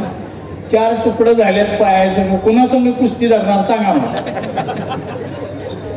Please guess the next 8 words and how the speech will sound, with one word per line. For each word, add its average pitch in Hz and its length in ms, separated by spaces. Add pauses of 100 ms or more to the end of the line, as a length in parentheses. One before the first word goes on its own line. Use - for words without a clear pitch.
(2500)
चार 240 320
पोराच्या 254 500
जीवावर 254 300
मी 254 140
काय 254 340
काय 254 220
करणार 208 460
आहे? 214 140